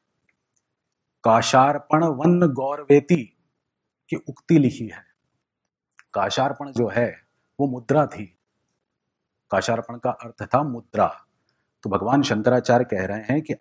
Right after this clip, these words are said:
आत्मा के चार अंश हैं, ठीक वैसे ही जैसे काशार्पण के हैं। काशार्पण जैसे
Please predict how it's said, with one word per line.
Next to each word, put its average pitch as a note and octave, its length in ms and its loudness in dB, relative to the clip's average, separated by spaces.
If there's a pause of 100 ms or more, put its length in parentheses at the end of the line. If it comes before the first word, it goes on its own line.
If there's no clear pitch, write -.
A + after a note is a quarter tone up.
आत्मा A2 480 -2
के C#3+ 200 -6
चार G#2+ 320 -4 (120)
अंश G#2 280 -12
हैं, G2+ 340 -20 (460)
ठीक F3+ 180 4
वैसे A2 300 -8
ही G2+ 220 -12 (200)
जैसे A2+ 200 -8
काशार्पण F#2+ 540 -8 (120)
के F2+ 60 -16
हैं। D#2+ 160 -20 (840)
काशार्पण A#2 500 0
जैसे - 240 -12